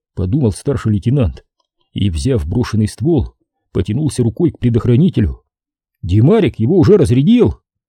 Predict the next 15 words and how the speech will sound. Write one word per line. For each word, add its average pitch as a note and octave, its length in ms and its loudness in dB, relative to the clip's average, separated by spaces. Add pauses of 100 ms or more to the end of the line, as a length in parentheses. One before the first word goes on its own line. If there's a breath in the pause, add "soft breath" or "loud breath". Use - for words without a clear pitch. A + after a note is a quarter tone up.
(160)
Предугадав G#2 680 -4
действия G#2+ 420 -4
командира, A2 440 0
сообщил G#2+ 420 -4
боец. A#2+ 440 -2 (440)
«Он D3 220 0
говорит, E3+ 380 2
сфотографировать F#3 720 0
надо!» F#3+ 420 2 (420)
Боец G2+ 520 -2
кивнул B2 320 -2
в - 80 -10
сторону, A2+ 400 2
откуда G#2+ 300 0
пришёл. G#2+ 560 -4